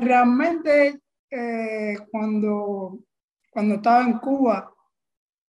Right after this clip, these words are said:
yo te puedo decir que sé que, que, que pego. Yo sé que a la gente le molesta cuando le, cuando le dejo caer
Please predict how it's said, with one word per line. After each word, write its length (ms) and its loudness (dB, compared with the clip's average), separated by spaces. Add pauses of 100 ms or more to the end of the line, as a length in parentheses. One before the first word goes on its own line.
(160)
yo 920 2
te 120 -6
puedo 220 -4
decir 300 -6
que 200 -4
sé 400 2
que, 300 -4
que, 340 -8 (760)
que 160 -4
pego. 500 0
Yo 140 -4
sé 220 -2
que 140 2
a 80 4
la 100 -2
gente 260 -2
le 80 2
molesta 420 -4
cuando 240 -6
le, 300 -6
cuando 300 0
le 100 -2
dejo 240 2
caer 300 -2